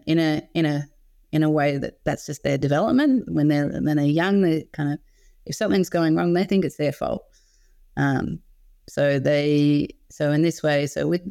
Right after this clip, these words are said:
Encopresis, Michael White and, uh, David Epson, they talked about, uh, they called it sneaky poo.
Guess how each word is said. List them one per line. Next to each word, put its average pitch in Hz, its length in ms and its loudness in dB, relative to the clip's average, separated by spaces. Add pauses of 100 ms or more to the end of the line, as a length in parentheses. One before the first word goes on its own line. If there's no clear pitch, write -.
Encopresis, 185 880 -2
Michael 160 300 0
White 143 320 0
and, 143 400 2 (100)
uh, - 380 -2 (240)
David 139 240 2
Epson, 143 400 -2 (520)
they 160 100 2
talked 156 240 -2
about, 147 200 0 (320)
uh, 143 60 0 (220)
they 156 140 0
called - 260 0
it - 80 -8
sneaky 165 380 0
poo. - 400 -2